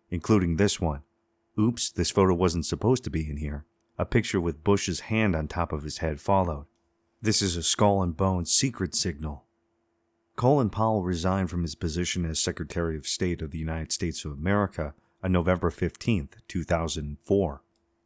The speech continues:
"Dear Mister President," Powell's resignation letter began, "as we have discussed in recent months,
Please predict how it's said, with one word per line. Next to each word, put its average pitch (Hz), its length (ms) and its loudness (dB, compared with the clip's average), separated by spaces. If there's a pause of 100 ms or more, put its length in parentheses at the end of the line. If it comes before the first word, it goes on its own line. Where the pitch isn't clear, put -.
(200)
"Dear 117 220 2
Mister 117 280 2
President," 82 580 2
Powell's 78 440 0
resignation 82 640 0
letter 80 200 0
began, 80 520 -2 (520)
"as 104 200 2
we 107 60 6
have 90 100 4
discussed 107 480 2
in 92 120 6
recent 85 400 2
months, 82 340 0